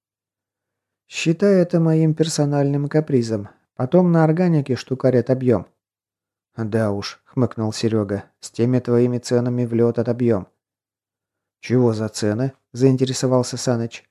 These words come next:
Лафер вопросительно взглянул на меня, дождался разрешающего кивка и выдал наш страшный секрет. «Лис с кем-то договорился, у нас оргу по пятьсот монет принимают».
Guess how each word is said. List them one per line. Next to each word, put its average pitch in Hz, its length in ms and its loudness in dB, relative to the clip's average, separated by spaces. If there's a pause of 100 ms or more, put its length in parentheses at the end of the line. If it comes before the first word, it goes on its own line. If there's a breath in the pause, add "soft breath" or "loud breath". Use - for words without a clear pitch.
(420)
Лафер 127 440 4
вопросительно 156 720 2
взглянул 131 540 2
на 117 100 0
меня, 123 360 0
дождался 117 680 0
разрешающего 107 800 -4
кивка 117 420 -6
и 120 200 -2
выдал 127 360 4
наш 113 280 -6
страшный 110 680 -6
секрет. 110 560 -6 (1040)
«Лис 117 380 2
с - 80 -8
кем-то 120 380 -2
договорился, 117 840 0
у 107 120 -10
нас 120 340 -6
оргу 120 360 0
по 107 120 -4
пятьсот 123 420 -4
монет 127 400 -2
принимают». 117 680 -4